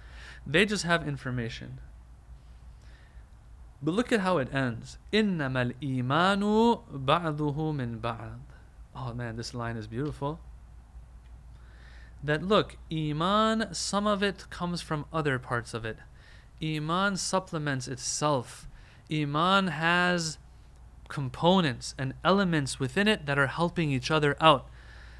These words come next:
Just like a clock, just like a watch, the clock or the watch just won't work unless everything's working together.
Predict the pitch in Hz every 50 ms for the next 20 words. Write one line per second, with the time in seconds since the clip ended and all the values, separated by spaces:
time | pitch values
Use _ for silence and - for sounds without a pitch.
0 | - - - 175 175 170 - 190 170 165 151 - - - 170 170 156 139 - -
1 | 160 151 147 180 165 151 160 147 151 156 147 139 - - - 139 131 - - 175
2 | 170 170 170 - - 143 135 139 139 156 160 160 156 - - 143 123 127 151 160
3 | 165 147 139 151 175 175 156 135 147 156 151 - - 165 160 165 170 - - 160
4 | 147 135 135 147 151 147 170 156 131 - 131 123 120 120 127 147 190 226 226